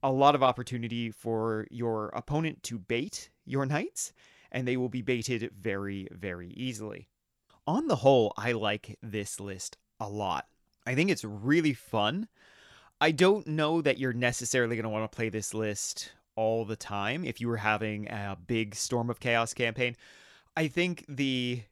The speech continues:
pseudo frenzy of Impetuous would get old pretty quick, but I think it would be great for one-off scenario games. You're probably gonna wanna mix it up if you're a Bretonnian player, maybe play a standard Bretonnian list sometimes and a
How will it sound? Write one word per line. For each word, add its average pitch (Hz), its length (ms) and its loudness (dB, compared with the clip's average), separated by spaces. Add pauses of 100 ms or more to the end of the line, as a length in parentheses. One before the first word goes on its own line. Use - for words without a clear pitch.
(240)
pseudo 147 460 2
frenzy 127 720 -2
of 113 180 -2
Impetuous 110 720 -2
would 107 220 -6
get 113 220 0
old 107 420 -2
pretty 107 300 -6
quick, - 480 -6 (540)
but 120 260 2
I 113 180 0
think 127 280 -2
it 117 80 0
would 110 160 -2
be 110 100 -6
great 117 460 -2
for 107 480 -2
one-off 101 420 -6
scenario 131 560 2
games. 123 600 -2 (520)
You're 202 80 -8
probably 190 260 4
gonna 147 160 4
wanna 127 220 2
mix 120 320 -2
it 110 80 -2
up 110 220 2
if 98 100 -12
you're 107 140 -2
a 104 40 -2
Bretonnian 104 520 -6
player, 107 220 0
maybe 107 180 -4
play 107 280 0
a 95 40 -4
standard 104 500 -2
Bretonnian 107 480 -4
list 101 220 -4
sometimes 95 640 -4
and 92 200 -10
a 95 340 -6